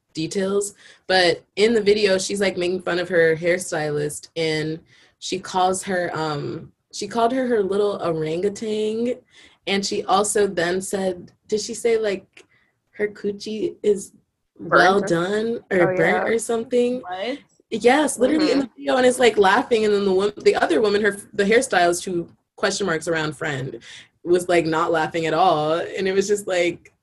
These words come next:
Speaker 1: you know, it was just like, "Bruh, come on." <laughs> So thoughts, thoughts on the name, thoughts on the, on that video, and everything
Speaker 2: Mm-hmm.
Speaker 1: around Miss Mulatto herself.
Speaker 2: Oh, Mena, what do you think?
Speaker 3: Um,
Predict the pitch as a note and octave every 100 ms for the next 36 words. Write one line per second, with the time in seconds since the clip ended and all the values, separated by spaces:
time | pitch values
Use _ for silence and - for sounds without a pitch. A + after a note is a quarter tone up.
0 | _ _ _ _ C4+ G#3+ D#3+ - - -
1 | G#3+ A3+ G3 F3 D#3+ D#3 C#3+ D#3+ - _
2 | _ _ - G3+ C#3+ - - F4 - -
3 | - F4 - G#3+ F#3+ F#3 - _ _ A3
4 | C4+ D#4 - - B3+ C4 B3+ G3 F3 F#3
5 | G3 G3+ G3+ G3 F#3+ E3+ D#3+ D3+ D#3+ E3+
6 | _ _ _ _ _ _ _ E3+ F3 D3+
7 | D#3+ - D#3+ D#3+ E3+ F3 F3 F3+ F3 -
8 | E3 D#3+ E3+ G#3 E3+ E3 F#3+ - _ D#3+
9 | D#3 D3+ D#3 D#3+ E3 D#3 C#3+ D3+ D#3+ D#3
10 | - C#3+ D3+ - _ _ _ _ _ _
11 | _ _ _ C4 G#3 F3 F#3 G#3 G#3 G#3
12 | G#3+ G#3+ G#3 E3+ - - _ _ _ _
13 | _ _ _ - E4 F#4 F#4 F#4+ F#4+ F#4+